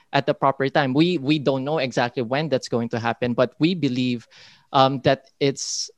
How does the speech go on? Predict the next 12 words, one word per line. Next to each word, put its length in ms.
it's 160
going 220
to 80
happen 260
because, 300
again, 300
it's 260
promised, 680
uh, 140
by 200
God, 400
and 440